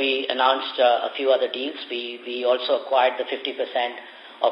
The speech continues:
Vivimed Labs that we didn't already own. Uh, we paid them the same valuation as we entered in twenty seventeen, which was a hundred and fifty crores for hundred percent. Uh, so we paid another seventy-five crores for the fifty percent that we didn't already own. Uh, so this,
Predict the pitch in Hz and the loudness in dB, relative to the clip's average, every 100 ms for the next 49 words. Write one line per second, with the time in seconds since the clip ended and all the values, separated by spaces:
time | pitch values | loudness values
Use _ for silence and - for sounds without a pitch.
0 | 127 127 127 123 120 - 120 120 - 123 | 2 0 2 2 2 2 4 4 2 -2
1 | 117 113 123 - 120 123 143 - 139 185 | -2 -6 -4 0 0 0 -2 -2 -2 -2
2 | - - - - - 120 117 117 127 - | -10 -18 -20 -18 0 4 6 4 -2 2
3 | 143 143 151 135 - 135 127 120 123 127 | 2 4 0 0 2 2 6 4 4 2
4 | 139 127 113 - 117 117 127 127 123 113 | 2 0 -4 -4 -4 -4 0 0 0 -4
5 | 123 123 127 117 120 139 147 123 120 110 | -4 -2 -2 -4 -4 -6 -6 -4 0 0
6 | 107 110 120 120 123 117 113 117 - 117 | 0 -2 -2 -4 -6 -8 -12 -10 0 0
7 | 117 113 120 113 - - 139 - - - | 0 0 -2 -4 -6 0 0 0 -8 -16
8 | - - - - 117 113 131 120 120 127 | -18 -20 -14 -4 -2 0 -2 -4 4 4
9 | 127 120 117 - 120 120 120 117 117 - | 6 2 0 0 0 0 0 2 2 -2
10 | 120 - 113 - 117 123 113 107 113 107 | -2 -2 -6 -6 -8 -6 -4 -4 -4 -4
11 | - 104 117 113 117 117 117 117 127 180 | -4 -8 -8 -2 -2 -2 -6 -6 -2 -2
12 | - - - - - - - 117 113 117 | -4 -16 -20 -20 -20 -8 2 6 6 6
13 | 120 123 131 | 2 -2 0